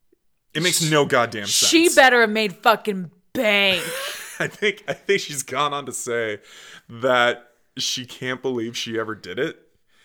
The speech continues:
Speaker 1: And it was, it was the very first movie she'd ever done in English. She didn't know a word of English. She had had a couple of movies in France prior, even though in this film it says, "Now introducing Matilda May."
Speaker 2: Yeah.
Speaker 1: She had to sound out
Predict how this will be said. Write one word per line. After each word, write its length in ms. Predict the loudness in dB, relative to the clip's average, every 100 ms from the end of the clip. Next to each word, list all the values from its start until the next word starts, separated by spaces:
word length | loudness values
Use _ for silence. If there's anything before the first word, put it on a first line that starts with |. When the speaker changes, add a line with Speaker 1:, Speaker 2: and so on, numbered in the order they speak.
| _ _ _ _ _
Speaker 1:
And 100 | -4
it 80 | -4
was, 220 | -4 -6 -6
it 60 |
was 120 | -8 -8
the 60 |
very 260 | -4 -2 -2
first 320 | -4 -8 -6
movie 200 | -8 -8
she'd 200 | -10 -6
ever 140 | -4 -6
done 220 | -8 -10
in 80 | -10
English. 320 | -14 -16 -16
She 100 | -12
didn't 140 | -10 -6
know 120 | -4
a 40 |
word 260 | -4 -2 -4
of 100 | -4
English. 500 | -8 -8 -8 -8 -10
She 180 | -8 -6
had 100 | -6
had 220 | -4 -4
a 40 | -4
couple 420 | -6 -8 -4 -6
of 160 | -6 -6
movies 600 | -6 -6 -6 -6 -8 -10
in 160 | -10
France 540 | -16 -12 -8 -6 -6 -12
prior, 720 | -14 -8 -6 -4 -4 -4 -10 _ _ -12
even 280 | -6 -4 0
though 240 | 2 2 0
in 220 | -4 -4
this 180 | -4 -4
film 340 | -4 -4 -4
it 100 | -6
says, 340 | 0 0 0 -4
"Now 260 | -2 -2
introducing 920 | -4 -8 -10 -12 -10 -8 -6 -6 -8 -16 _ _
Matilda 360 | -14 -4 -4 -2
May." 340 | -4 -4 -4
Speaker 2:
Yeah. 680 | -2 0 2 2 0 -4 -6
Speaker 1:
She 340 | -4 -4 -4
had 360 | -6 -4 -6 -6
to 320 | -10 -8 -6
sound 540 | -4 -4 -2 -2 -4 -4
out 440 | -2 0 -2 -6